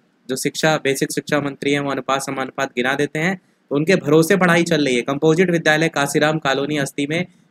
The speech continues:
कक्षा एक से आठ तक के एक सौ उनचास बच्चों को पढ़ाने के लिए एक शिक्षक नियुक्त हैं, लेकिन इसके पास अन्य स्कूल का प्रभार है। इसी तरीके से प्राथमिक विद्यालय मसवानी में एक सौ अठारह बच्चे पंजीकृत हैं, लेकिन पढ़ाने के लिए एक भी शिक्षक नहीं है।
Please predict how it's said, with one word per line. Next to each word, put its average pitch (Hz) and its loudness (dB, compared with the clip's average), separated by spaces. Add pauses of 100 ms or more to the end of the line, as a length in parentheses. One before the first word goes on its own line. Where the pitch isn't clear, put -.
कक्षा 131 0
एक 165 2
से 156 -2
आठ 143 0
तक 147 -4
के 156 2 (360)
एक 120 -2
सौ 151 2
उनचास 165 4
बच्चों 160 0
को 160 0 (320)
पढ़ाने 135 0
के 147 0
लिए 143 0
एक 139 0
शिक्षक 139 -2
नियुक्त 135 -4
हैं, 165 0 (300)
लेकिन 156 0
इसके 180 2
पास 151 0
अन्य 147 0
स्कूल 135 -4
का 135 -6
प्रभार 139 -2
है। 156 0
इसी 147 -2
तरीके 143 -4
से 139 -4
प्राथमिक 156 -2
विद्यालय 135 0
मसवानी 143 -2
में 165 0
एक - -8
सौ 147 -4
अठारह 131 -4
बच्चे 127 -6
पंजीकृत 127 -6
हैं, 135 -20
लेकिन 123 -6
पढ़ाने 120 -4
के 127 -14
लिए 131 -4
एक 127 -2
भी 127 -4
शिक्षक - -8
नहीं 127 -2
है। 165 0